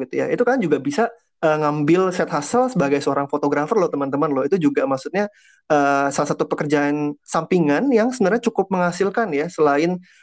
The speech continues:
yang tadi saya bilang nih, translator. Jadi teman-teman mungkin bisa, eh, mencoba da-, dulu dari sebagai fotografer, kemudian mungkin juga teman-teman bisa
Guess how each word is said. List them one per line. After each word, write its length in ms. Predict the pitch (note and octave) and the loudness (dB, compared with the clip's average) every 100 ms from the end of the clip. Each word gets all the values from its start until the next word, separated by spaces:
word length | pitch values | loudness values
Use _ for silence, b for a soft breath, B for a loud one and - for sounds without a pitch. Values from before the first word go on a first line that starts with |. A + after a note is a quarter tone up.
| b D#3 | b 0
yang 80 | |
tadi 160 | C#3+ C#3+ | 2 2
saya 160 | D3 C#3+ | 2 2
bilang 240 | F#3 G#3 | 2 0
nih, 80 | F#3+ | 0
translator. 560 | D3+ C3+ C#3+ D3+ D3 C3 | -2 -2 -2 0 -2 0
Jadi 240 | C#3 F3+ F#3 _ _ | 0 0 -4 _ _
teman-teman 400 | - D3+ D3 F3 F#3 | -2 -2 0 0 0
mungkin 240 | F3 F#3+ | 0 0
bisa, 320 | D3 C#3+ C3+ C#3+ - - | 2 0 0 -4 -6 -2
eh, 140 | C#3+ | 0
mencoba 400 | C#3 C#3+ C#3 C#3+ | 0 0 0 0
da-, 160 | C#3+ C#3+ | 0 0
dulu 240 | C#3+ D3+ | 2 2
dari 160 | F3+ C#3+ | 4 2
sebagai 320 | C#3+ C3+ C3+ | 0 -2 -2
fotografer, 720 | C#3+ C#3 B2 B2 - A3 C4+ D#4 B B B B | -2 -2 -2 -2 0 2 2 -6 B B B B
kemudian 360 | F#3+ F#3+ G3+ B3+ | -2 2 2 2
mungkin 200 | A#3+ C#4 | 2 2
juga 160 | E3+ E3 | 2 0
teman-teman 440 | E3 E3 G#3 C4 | -2 -2 0 0
bisa 340 | F3 - B3 | 0 0 0